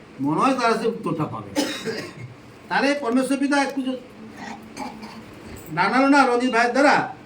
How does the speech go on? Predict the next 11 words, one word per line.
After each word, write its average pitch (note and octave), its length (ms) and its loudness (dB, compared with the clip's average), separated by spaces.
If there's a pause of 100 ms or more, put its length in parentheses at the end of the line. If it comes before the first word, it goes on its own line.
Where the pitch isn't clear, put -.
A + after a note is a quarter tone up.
(160)
যে G#3 100 2
বিশ্বাস, B3+ 600 2 (680)
প্রত্যাশা C4 400 4
আর B3+ 140 4
প্রেম, A3+ 340 2 (880)
তাহলে C4+ 200 6
বিশ্বাসটা B3+ 560 2
আমার C4 200 4
মধ্যে C#4+ 260 4
আছে C4 240 4
না, C4+ 340 2